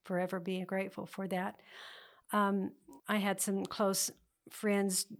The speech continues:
actually that were at Calvary, uh, when I started going through that prodigal age, and they stayed with me and stuck through me and prayed for me, and I knew they did. I knew I had family members praying for me constantly through that time.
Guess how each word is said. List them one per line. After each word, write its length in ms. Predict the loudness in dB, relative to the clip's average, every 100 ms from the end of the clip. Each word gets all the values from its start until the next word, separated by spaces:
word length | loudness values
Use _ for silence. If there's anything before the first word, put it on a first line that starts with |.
| -20 _ _ _ _ _ _ _ _ _ _ _ -6
actually 400 | -4 -2 -2 2
that 180 | 0 0
were 180 | 0 2
at 320 | 0 -2 -6
Calvary, 560 | 0 2 4 0 -4 -6 -14 -6
uh, 100 | -4
when 220 | -2 -2
I 120 | 0 -2
started 320 | 0 -2 0
going 240 | -2 -2
through 200 | -2 -4
that 300 | 0 -2 -4
prodigal 580 | -4 -2 -2 -4 -6 -8 -4
age, 380 | 0 0 0 -6 -16 -14 -12 -14 -8
and 360 | -2 0 0 -2 -8 -18 -20 -6 2
they 120 | 2
stayed 380 | 4 4 2 2
with 200 | 0 0
me 220 | 0 2
and 160 | 0
stuck 320 | 0 0 -2 -4
through 240 | -2 0
me 260 | 2 0 0
and 160 | -4 -4
prayed 320 | 0 0 0
for 180 | -2 -2
me, 120 | 0
and 100 | 0
I 80 | 2
knew 240 | 2 2
they 180 | 2 -2
did. 340 | -2 -4 -6 -10 -16 -14 -4
I 100 | 0
knew 180 | 2 2
I 100 | 2
had 280 | 0 -2
family 300 | -2 0 0
members 560 | 0 0 -2 -2 -2 -4 -8 -2
praying 300 | 2 2 0
for 180 | -2
me 120 | -2 -2
constantly 960 | -2 -2 -2 -4 -6 -8 -6 -4 -6
through 220 | -4 -2
that 300 | 0 -2 -4
time. 380 | -4 0 0 -2